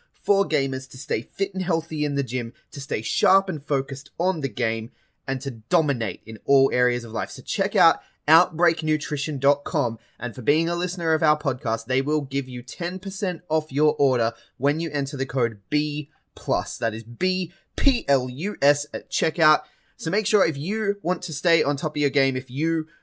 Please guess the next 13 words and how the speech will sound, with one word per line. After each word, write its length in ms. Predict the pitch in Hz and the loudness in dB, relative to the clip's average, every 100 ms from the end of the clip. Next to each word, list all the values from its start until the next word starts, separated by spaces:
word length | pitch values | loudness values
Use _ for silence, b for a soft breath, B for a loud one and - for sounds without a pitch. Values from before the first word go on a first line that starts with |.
| b | b
want 220 | 131 135 | -4 -4
to 360 | - 147 135 127 - | -2 0 0 -2 -4
take 260 | 156 143 | -2 2
your 140 | 151 139 | 4 4
performance 460 | 135 139 131 120 | 2 -4 -4 -6
to 100 | - | -8
the 100 | 120 | -8
next 240 | 120 117 - | -6 -6 -4
level, 300 | 113 110 - b - | -4 -2 -6 b 0
outbreak 540 | 160 165 156 165 151 135 | 6 6 4 0 0 0
nutrition 580 | 160 160 147 135 131 | -4 0 -2 -2 -4
dot 240 | 104 156 - | 2 2 2
com, 380 | 131 117 117 | -2 -2 -4